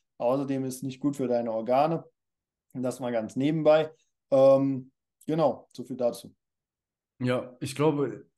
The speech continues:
Speaker 2: ja, Kaffeesucht ist, glaube ich, etwas, das ganz viele haben. Aber ich glaube, es ist jetzt weniger schlimmer als andere Süchte, äh, im Leben, wie zum Beispiel jetzt dieses, äh, dieses Alkohol. Und jedes Mal, wenn man eigentlich diese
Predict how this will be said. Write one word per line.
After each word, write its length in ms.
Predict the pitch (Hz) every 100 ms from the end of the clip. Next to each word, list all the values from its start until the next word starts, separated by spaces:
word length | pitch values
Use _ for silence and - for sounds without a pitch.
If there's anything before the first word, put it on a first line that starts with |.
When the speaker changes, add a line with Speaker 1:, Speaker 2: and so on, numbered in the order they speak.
| _ -
Speaker 2:
ja, 240 | 113 131
Kaffeesucht 680 | 131 147 151 143 156 156 139
ist, 180 | 135
glaube 240 | - 127 120
ich, 300 | - - -
etwas, 260 | 123 127 120
das 140 | 107
ganz 260 | 120 117 -
viele 300 | 151 160 156
haben. 460 | 160 175 196 - _ _ _ -
Aber 160 | 123
ich 80 | 127
glaube, 240 | 135 131 127
es 160 | -
ist 100 | 123
jetzt 220 | 123 117 131
weniger 320 | 143 143 131
schlimmer 300 | 131 139 123
als 180 | 117 -
andere 380 | 117 147 147
Süchte, 600 | 143 160 165 - 185 180 _ _ _ _ _ _ _ _ _ _ -
äh, 300 | 135 135 135
im 120 | 135
Leben, 600 | 127 147 170 160 - - _ _
wie 140 | 131 127
zum 180 | 135
Beispiel 300 | 127 127 131
jetzt 240 | 117 - -
dieses, 280 | 127 117 -
äh, 380 | 85 92 90
dieses 280 | 98 120 110
Alkohol. 680 | - 139 143 139 151 165 160 - - _ _
Und 580 | - 131 131 127 - - _
jedes 380 | 131 156 156 151
Mal, 200 | 151 151
wenn 100 | 151
man 120 | 123
eigentlich 600 | 120 135 131 123 - -
diese 600 | 147 127 127 120 117 120